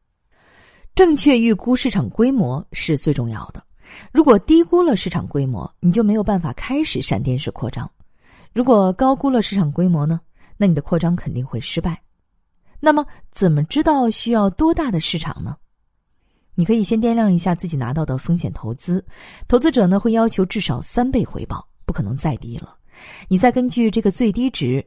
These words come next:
去计算需要的市场规模。除了客观条件以外，还有一个主观条件，就是不断地学习和理解这些变化，发展自己的优势，开辟新市场。比如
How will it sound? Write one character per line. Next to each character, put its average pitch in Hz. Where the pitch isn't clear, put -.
去 -
计 175
算 139
需 -
要 247
的 -
市 -
场 -
规 123
模。 120
除 -
了 320
客 311
观 330
条 226
件 190
以 139
外， 139
还 165
有 202
一 180
个 220
主 -
观 196
条 -
件， -
就 165
是 110
不 208
断 320
地 220
学 185
习 -
和 170
理 151
解 156
这 -
些 143
变 143
化， -
发 269
展 165
自 -
己 -
的 -
优 202
势， -
开 -
辟 -
新 -
市 170
场。 -
比 180
如 202